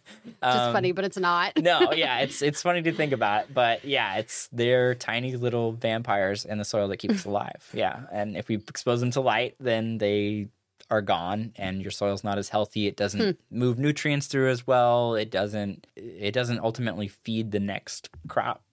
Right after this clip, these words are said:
Speaker 1: as well either, because those little organisms are breaking things down so that the plant can eat it.
Speaker 2: Hmm. So does that, like, apply to, like, gardening too? Like, should gardeners be using, for example, clover as a cover crop instead of having, like,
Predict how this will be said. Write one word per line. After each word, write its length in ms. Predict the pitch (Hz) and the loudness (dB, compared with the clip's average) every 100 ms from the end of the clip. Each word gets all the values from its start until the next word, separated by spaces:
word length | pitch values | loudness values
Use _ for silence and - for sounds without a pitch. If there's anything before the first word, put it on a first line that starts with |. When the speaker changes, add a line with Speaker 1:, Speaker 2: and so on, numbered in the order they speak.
| - | -6
Speaker 1:
as 180 | 101 104 | -6 -2
well 240 | 92 87 - | -2 -2 -2
either, 320 | 110 87 78 | -2 -2 -4
because 360 | - 104 92 | -8 -8 -6
those 440 | 87 95 95 - - _ - _ _ | -4 -4 -4 -8 -12 _ -20 _ _
little 200 | 113 120 | 0 2
organisms 680 | 110 117 113 107 107 107 101 | 2 0 0 0 0 -2 -2
are 100 | 98 98 | -4 -4
breaking 400 | 104 101 107 113 | -4 -6 -8 -8
things 260 | 95 95 | -8 -6
down 240 | 98 87 95 | -6 -6 -6
so 100 | - | -12
that 140 | - | -12
the 80 | - | -14
plant 320 | - 78 - | -10 -10 -10
can 160 | - - | -16 -10
eat 160 | 95 | -10
it. 100 | - _ _ _ _ _ | -10 _ _ _ _ _
Speaker 2:
Hmm. 140 | 320 254 _ _ - - - - | 2 2 _ _ -20 -18 -20 -10
So 180 | - 226 | -2 0
does 120 | 208 | 2
that, 340 | 208 233 226 - | 0 0 -2 -2
like, 300 | 208 185 - - - | -2 -2 -6 -10 -6
apply 360 | 202 220 196 | -2 0 0
to, 340 | 190 214 196 185 | 0 4 6 6
like, 160 | 180 | 2
gardening 420 | 170 165 180 214 214 | 2 0 2 2 2
too? 240 | 185 151 | 0 2
Like, 180 | 190 185 | 0 0
should 200 | - 170 | -2 -2
gardeners 360 | 151 175 196 | -2 0 0
be 200 | 196 214 214 | 0 0 2
using, 400 | 202 214 - - | 2 0 -2 -4
for 100 | - | 0
example, 340 | 190 180 175 190 | 2 2 0 0
clover 400 | - 185 175 180 | 2 4 4 4
as 140 | 180 | 2
a 40 | 175 | -2
cover 300 | 170 156 180 | -2 -2 0
crop 320 | 202 208 208 | 0 0 0
instead 300 | 180 - 175 | -2 0 -2
of 100 | 170 | 0
having, 340 | 175 170 180 170 | -2 0 0 0
like, 240 | 160 - | -2 -6